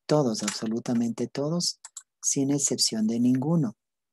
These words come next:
¿Ya? Se integró ya Manfred, se integró también Romy, ya les tengo en la lista. Estamos revisando la obra literaria Mis Campeones que se integraron en este momento.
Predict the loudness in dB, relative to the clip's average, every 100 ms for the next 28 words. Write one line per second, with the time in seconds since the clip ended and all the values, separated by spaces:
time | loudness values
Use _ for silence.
0 | _ _ _ _ _ _ _ -4 0 0
1 | 0 -4 _ _ _ _ -4 2 2 4
2 | 2 2 2 4 4 4 2 0 0 0
3 | -2 -10 -2 -2 0 -2 -2 -2 0 0
4 | 0 0 2 2 2 4 2 2 -2 -2
5 | -2 0 0 0 0 -2 0 0 -2 _
6 | _ _ _ _ 0 2 2 2 4 4
7 | 2 2 2 2 2 2 0 -2 2 4
8 | 4 0 2 4 4 2 -2 0 2 2
9 | 0 -2 -4 0 0 2 0 -4 -4 -4
10 | -4 -4 -2 -2 -2 -2 0 2 2 -2
11 | -6